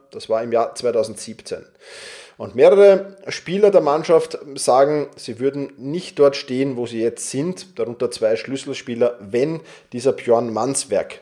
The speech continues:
nicht gewesen wäre und sie unterstützt hätte bei ihren, ja, auch Problemen oder Ähnliches. Ja.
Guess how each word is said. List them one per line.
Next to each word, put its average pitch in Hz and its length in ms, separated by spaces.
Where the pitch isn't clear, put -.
nicht - 260
gewesen 107 720
wäre 95 460
und 120 280
sie - 200
unterstützt 123 760
hätte 107 320
bei 117 360
ihren, 127 520
ja, 147 300
auch - 300
Problemen 139 580
oder 123 580
Ähnliches. 120 800
Ja. 110 260